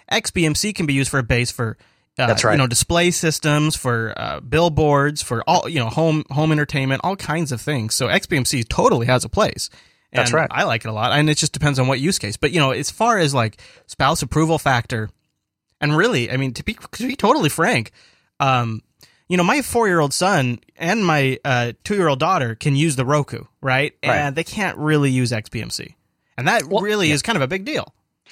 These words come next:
Speaker 2: Well, my wa-, we used to, um, uh, we have a hacked, uh, Apple T V that we used to run X B M C on, and it,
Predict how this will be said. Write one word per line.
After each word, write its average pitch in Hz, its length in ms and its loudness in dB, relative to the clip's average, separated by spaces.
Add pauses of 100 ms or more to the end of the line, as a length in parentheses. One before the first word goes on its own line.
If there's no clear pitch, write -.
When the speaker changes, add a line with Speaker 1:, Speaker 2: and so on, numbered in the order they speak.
(180)
Speaker 2:
Well, 185 140 2
my 180 140 2
wa-, 180 240 0
we 220 140 2
used - 180 0
to, 180 180 0
um, 131 220 2
uh, 139 80 2
we 156 140 0
have 135 80 0
a 117 60 2
hacked, - 520 0
uh, 113 240 2
Apple 135 240 0
T 127 120 -4
V 82 220 -10 (160)
that 120 140 0
we 127 80 2
used 120 160 -2
to 120 40 -2
run 104 120 0
X - 160 0
B 110 100 -4
M 92 80 -4
C 95 180 -2
on, 85 280 -4
and 107 520 0 (640)
it, 196 320 4